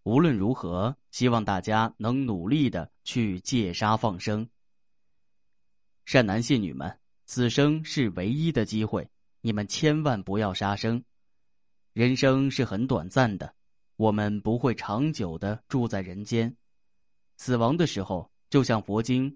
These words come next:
《教王经》中所说的，国王驱入死亡时，受用亲友不随身，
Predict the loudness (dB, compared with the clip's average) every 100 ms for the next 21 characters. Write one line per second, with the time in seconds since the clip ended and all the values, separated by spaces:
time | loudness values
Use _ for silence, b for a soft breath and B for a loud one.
0 | _ 2 2 2 -2 -6 -2 0 0 0
1 | -2 -4 -4 0 0 0 -10 _ _ _
2 | _ _ _ _ _ _ _ 4 4 4
3 | 0 0 -2 -2 4 4 4 0 -4 -8
4 | -4 -4 -4 -8 -10 -14 _ 0 2 4
5 | 2 0 -4 -4 -2 -2 -4 -6 -4 -4
6 | -4 -6 -6 -2 -2 -4